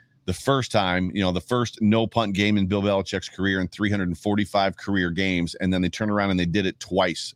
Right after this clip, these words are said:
in a row. And I'm gonna be honest with you, I wasn't allowed in the Joe Mar-, Marino show to put that second New England win, the, the playoff win, as my number one because it wasn't during the season, but that absolutely was the most satisfying win of the season. Boy, were we riding high. It was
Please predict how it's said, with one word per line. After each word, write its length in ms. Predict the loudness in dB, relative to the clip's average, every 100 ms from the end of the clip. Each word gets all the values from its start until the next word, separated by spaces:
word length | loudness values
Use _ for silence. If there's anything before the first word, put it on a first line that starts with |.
| -4
in 80 |
a 60 | 0
row. 260 | 2 2 2
And 200 | 0 0 -2 -14 _
I'm 80 | 0
gonna 120 | 2
be 100 | 2
honest 300 | 2 2 0
with 80 | 0
you, 160 | 0 2
I 100 | 2
wasn't 360 | 4 0 0
allowed 360 | 2 2 4 2
in 80 | 2
the 80 | 0
Joe 220 | 0 2
Mar-, 240 | 2 0 0
Marino 280 | 2 2 0
show 200 | 0 -2
to 80 |
put 200 | 0 -2
that 200 | 0 -2
second 420 | -2 -2 -2 -2 -6 _ _ _ _ _ _
New 180 | 0 2
England 240 | 2 2
win, 260 | 2 2 2
the, 140 | 0
the 120 | 0 -2
playoff 400 | 2 2 2 0
win, 260 | -2 -2 0
as 180 | -2 0
my 140 | 0
number 300 | 2 2 0
one 200 | 2 2
because 240 | 0 -2 -2
it 40 |
wasn't 240 | -2 -2
during 140 | -2 -4
the 60 |
season, 300 | -2 -2 0
but 100 | 0
that 180 | 0 -2 2
absolutely 1040 | 2 2 0 0 0 -2 -2 2 2 2
was 200 | 0 0
the 60 | 0
most 240 | 0 0
satisfying 580 | 0 0 0 -2 0 2
win 140 | 0 0
of 60 |
the 60 | -4
season. 400 | -6 -6 -6 -10 _ _ _ _ -20 -4
Boy, 560 | 2 4 6 4 4 2
were 240 | 2 2
we 400 | 4 4 4 2 0
riding 520 | 2 4 4 2 -2
high. 440 | 0 0 0 -4 -2
It 100 | 0
was 200 | 0